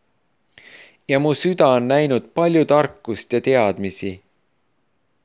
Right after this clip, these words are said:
Ja ma pühendasin oma südame tarkuse mõistmisele, ka meeletuse ja sõgeduse mõistmisele.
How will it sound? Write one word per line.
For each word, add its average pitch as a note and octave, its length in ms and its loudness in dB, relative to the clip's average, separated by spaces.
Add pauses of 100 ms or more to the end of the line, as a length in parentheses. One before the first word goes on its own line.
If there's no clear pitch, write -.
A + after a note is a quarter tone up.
(1000)
Ja C3+ 100 2
ma C3 140 4
pühendasin C3 720 0
oma A#2 220 0
südame A#2 500 -2
tarkuse C#3 600 -4
mõistmisele, G2+ 920 -4 (1200)
ka B2 120 0
meeletuse C3 760 0
ja A#2 120 4
sõgeduse A2 640 0
mõistmisele. F#2+ 800 -6